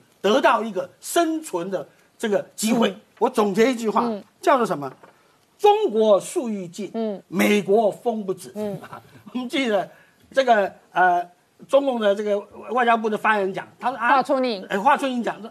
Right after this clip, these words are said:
Speaker 1: 啊，
Speaker 2: 嗯。
Speaker 1: 中国这个，呃，树欲静，
Speaker 2: 树欲静而风不止。
Speaker 1: 呃，而风不止，
Speaker 2: 嗯。
Speaker 1: 对不对？啊，他说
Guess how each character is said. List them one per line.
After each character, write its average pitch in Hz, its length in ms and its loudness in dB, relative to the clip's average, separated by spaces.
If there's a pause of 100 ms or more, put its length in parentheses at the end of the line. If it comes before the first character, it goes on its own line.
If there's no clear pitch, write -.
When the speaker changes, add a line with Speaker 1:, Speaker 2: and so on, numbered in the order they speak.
Speaker 1:
啊， 214 180 2
Speaker 2:
嗯。 214 60 -8 (240)
Speaker 1:
中 339 200 2
国 214 320 2 (320)
这 233 100 -4
个， 196 280 -2
呃， 180 140 -4
树 302 340 2
欲 302 80 2
静， - 20 0
Speaker 2:
树 269 40 2
欲 220 40 -2
静 240 340 -2
而 220 140 0
风 262 200 2
不 254 100 0
止。 202 140 -10
Speaker 1:
呃， 185 100 -4
而 226 60 2
风 247 260 -4
不 233 100 -2
止， - 200 -16 (100)
Speaker 2:
嗯。 226 100 -8
Speaker 1:
对 220 120 0
不 170 40 -2
对？ 147 120 -10 (100)
啊， 156 160 -8
他 269 160 0
说 269 220 4